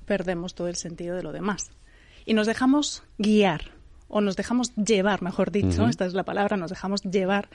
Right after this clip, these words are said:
Speaker 2: Sí.
Speaker 1: simplemente por una rueda, una rutina, una, bueno, una corriente que nos, nos lleva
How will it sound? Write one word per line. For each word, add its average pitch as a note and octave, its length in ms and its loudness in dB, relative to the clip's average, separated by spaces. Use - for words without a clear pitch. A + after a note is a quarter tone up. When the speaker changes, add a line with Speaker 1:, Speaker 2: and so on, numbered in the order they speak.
Speaker 2:
Sí. G2+ 300 0
Speaker 1:
simplemente F#3+ 520 -2
por G#3+ 260 0
una A#3 400 0
rueda, G3 400 2
una G3+ 200 -4
rutina, G3+ 480 -6
una, F3+ 680 -2
bueno, G3 260 -4
una F#3+ 220 -4
corriente G#3 600 0
que A#3 80 0
nos, F3 160 -6
nos F#3+ 240 -4
lleva A#3 280 0